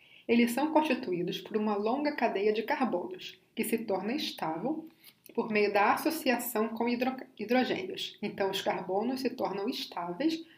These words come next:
por causa da associação com hidrogênios. A ligação acontece por meio da desidratação,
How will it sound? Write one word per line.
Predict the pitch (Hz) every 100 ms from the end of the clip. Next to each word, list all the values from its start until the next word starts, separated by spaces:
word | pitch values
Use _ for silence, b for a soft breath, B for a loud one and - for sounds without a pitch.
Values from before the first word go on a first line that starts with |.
| -
por | -
causa | - 196 202
da | 196
associação | 214 - 233 233 226 208
com | 202 226
hidrogênios. | 220 - 247 - - - - - b b b b b
A | 226
ligação | 254 285 - - - 269 - B B
acontece | 214 214 214 208 -
por | 233 226
meio | 220 226
da | 220
desidratação, | 214 220 254 269 233 247 - 302 - - 170